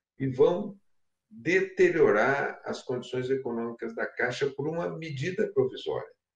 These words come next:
Nesse sentido, nós vamos exigir a devolução dela, porque ela é inconstitucional. Essa matéria não pode ser,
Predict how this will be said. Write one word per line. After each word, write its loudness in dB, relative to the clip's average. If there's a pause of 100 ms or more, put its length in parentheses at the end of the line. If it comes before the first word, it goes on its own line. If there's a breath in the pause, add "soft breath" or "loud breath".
(440)
Nesse 2
sentido, -4
nós 2
vamos 4
exigir -4
a 0
devolução 2
dela, 4
porque -2
ela 4
é 0
inconstitucional. -2
Essa -4
matéria 2
não 0
pode 0
ser, 0